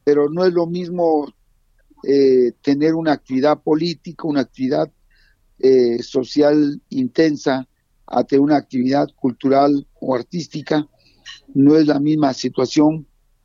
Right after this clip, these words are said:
de tal manera que yo, como te decía, la ten-, le tengo un profundo respeto, pero creo que, eh, sí le faltaría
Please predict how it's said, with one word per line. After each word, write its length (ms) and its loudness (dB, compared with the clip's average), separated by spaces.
de 100 -2
tal 200 0
manera 480 2
que 360 -2
yo, 340 4
como 240 -4
te 140 0
decía, 280 2
la 200 2
ten-, 280 -10
le 140 -4
tengo 220 -4
un 100 -8
profundo 380 -2
respeto, 600 -2
pero 480 2
creo 340 2
que, 580 2
eh, 160 -8
sí 240 2
le 160 4
faltaría 720 2